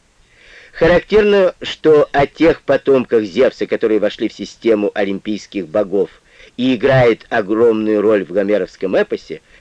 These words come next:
как, например, Аполлон или Афина,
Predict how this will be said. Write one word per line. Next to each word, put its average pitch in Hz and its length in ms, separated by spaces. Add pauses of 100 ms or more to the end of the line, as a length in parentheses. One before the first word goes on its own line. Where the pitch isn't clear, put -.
(140)
как, 104 160
например, 110 560
Аполлон 120 720
или 95 220
Афина, 165 600